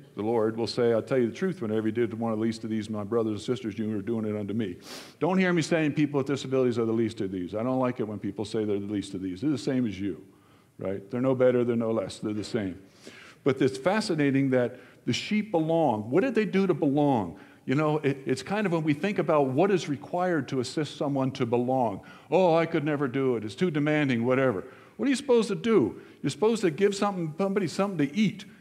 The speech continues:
You're supposed to give them a drink. You're supposed to show a little hospitality. You got some extra clothing around?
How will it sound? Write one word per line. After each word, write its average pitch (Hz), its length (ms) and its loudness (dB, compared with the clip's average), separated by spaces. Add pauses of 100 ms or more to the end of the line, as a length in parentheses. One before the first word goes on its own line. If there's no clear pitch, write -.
(240)
You're 123 100 -6
supposed 208 260 4
to 185 60 4
give 202 200 0
them 196 160 0
a 151 100 -2
drink. 143 600 -2 (560)
You're 127 80 -4
supposed 196 300 2
to 165 80 2
show 220 280 2
a 214 60 4
little 196 240 4
hospitality. 185 1080 0 (220)
You 131 100 -2
got 202 220 2
some 208 120 0
extra 214 280 -2
clothing 247 420 2
around? 262 420 0